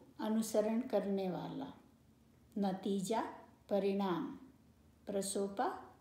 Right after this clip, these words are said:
प्रजा सोशलिस्ट पार्टी, अनमने,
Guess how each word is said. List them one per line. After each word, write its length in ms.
प्रजा 320
सोशलिस्ट 840
पार्टी, 480
अनमने, 720